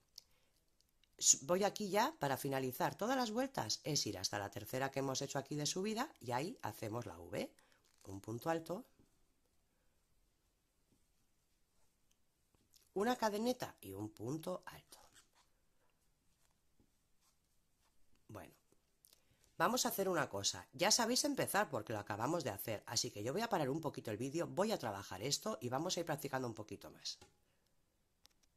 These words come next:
Bueno, lo dicho, cinco puntos altos, una cadeneta y cinco puntos altos. Recordemos,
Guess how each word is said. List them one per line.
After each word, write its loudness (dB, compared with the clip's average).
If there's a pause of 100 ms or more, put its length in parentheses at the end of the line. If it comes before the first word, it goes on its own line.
(760)
Bueno, -2
lo -2
dicho, -2
cinco -2
puntos -4
altos, -2
una -4
cadeneta -2
y -6
cinco -4
puntos -4
altos. -8
Recordemos, -4